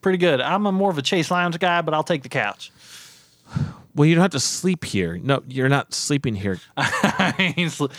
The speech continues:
Speaker 1: never mind. Let's get, let's get, let's get back into it.
Speaker 2: Well, we have, like, another thirty, thirty-five. Okay, we're gonna. d-,
Speaker 1: All
Speaker 2: what do you,
Speaker 1: right, I, I need to plug
Speaker 2: what
Speaker 1: the
Speaker 2: do you
Speaker 1: book
Speaker 2: wanna,
Speaker 1: more. Get back to the
Speaker 2: you wanna
Speaker 1: book.
Speaker 2: get back to the book?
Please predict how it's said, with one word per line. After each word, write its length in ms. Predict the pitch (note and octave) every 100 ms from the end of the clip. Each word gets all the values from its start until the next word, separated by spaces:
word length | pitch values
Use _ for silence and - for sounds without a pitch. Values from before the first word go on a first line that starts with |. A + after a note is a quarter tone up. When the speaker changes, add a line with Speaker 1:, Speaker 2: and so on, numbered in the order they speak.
| - -
Speaker 1:
never 180 | G#3
mind. 260 | C#3+ B2 A#2
Let's 120 | G#3+
get, 240 | B3 A#3+ A3+
let's 140 | C#4+
get, 120 | C#4 - - - -
let's 140 | A#3
get 120 | C#4
back 220 | B3+ B3+ B3+
into 300 | B3 F#3 A2+
it. 40 | - _ -
Speaker 2:
Well, 100 | A#2+
we 120 | A#2+
have, 140 | C#3 C#3+
like, 200 | C#3+ C3+
another 320 | B2+ B2 A#2
thirty, 840 | - B2 B2 B2+ B2 B2 B2 B2 C3+ - - - _ C3
thirty-five. 400 | C3 C3+ - - -
Okay, 200 | - - _ _ _ _
we're 120 | A#2
gonna. 300 | A#2+ B2 A#2+
d-, 260 | - - - F3
Speaker 1:
All 60 |
Speaker 2:
what 60 | C#3+
do 60 |
you, 60 | C#3
Speaker 1:
right, 180 | F3 F3+
I, 60 | D#3
I 20 |
need 160 | G#3 A3+
to 60 |
plug 180 | G#3+ G#3
Speaker 2:
what 60 | F3+
Speaker 1:
the 20 |
Speaker 2:
do 20 | D#3
you 40 |
Speaker 1:
book 120 | D#3+
Speaker 2:
wanna, 120 | D#3
Speaker 1:
more. 140 | A2 A2+
Get 160 | F3
back 160 | F#3+ F3+
to 60 | F#3
the 40 | D#3
Speaker 2:
you 60 | B2
wanna 120 | B2+
Speaker 1:
book. 40 |
Speaker 2:
get 60 | A#2
back 160 | A#2
to 80 | -
the 80 | F#2+
book? 320 | F#2+ C#3+ -